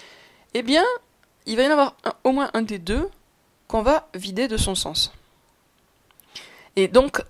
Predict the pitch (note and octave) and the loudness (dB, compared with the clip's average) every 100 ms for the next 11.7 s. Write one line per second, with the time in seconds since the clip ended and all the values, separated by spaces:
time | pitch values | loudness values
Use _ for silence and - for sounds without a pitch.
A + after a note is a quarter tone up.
0 | - A3 - D#4+ G#3+ E4 - C#4 A#3+ B3 | -6 -6 0 0 2 0 4 4 4 -2
1 | F#3 F#3 F#3 G#3 D#4+ A3 G3 A#3+ A3 A#3+ | -4 -4 -4 -4 -4 2 2 2 -2 -6
2 | - G3+ F3 D#3+ D#3 D3 C#3+ F3 F#3+ B3 | -6 -6 -4 -4 -4 -6 -4 -4 -2 -2
3 | C4 F4 G#4 - _ _ _ _ _ _ | -2 -4 -6 -12 _ _ _ _ _ _
4 | _ _ _ _ - - - A3 G3+ G3+ | _ _ _ _ -20 -20 -8 -4 -4 -2
5 | B3 A3 F#3+ - A3+ G#3 F3 F#3 F#3+ F#3+ | -2 0 0 2 2 2 -2 -2 -4 -4
6 | G#3 G3 E3+ F#3 F3+ - - - D3+ E3 | -4 -2 0 -2 -4 -10 -10 -10 -12 -14
7 | - D#3 D3+ D3+ C#3+ - - - - - | -10 -8 -8 -10 -10 -8 -6 -2 -2 -2
8 | D#3+ C3 - - _ _ _ _ _ - | -8 -10 -12 -16 _ _ _ _ _ -8
9 | - - D#4+ - _ - - - - _ | -4 -2 -4 -8 _ -20 -20 -20 -20 _
10 | _ _ _ _ _ - D4 B3 D4+ G4 | _ _ _ _ _ 2 2 2 0 0
11 | - _ _ _ G#3+ A3+ | -6 _ _ _ 2 2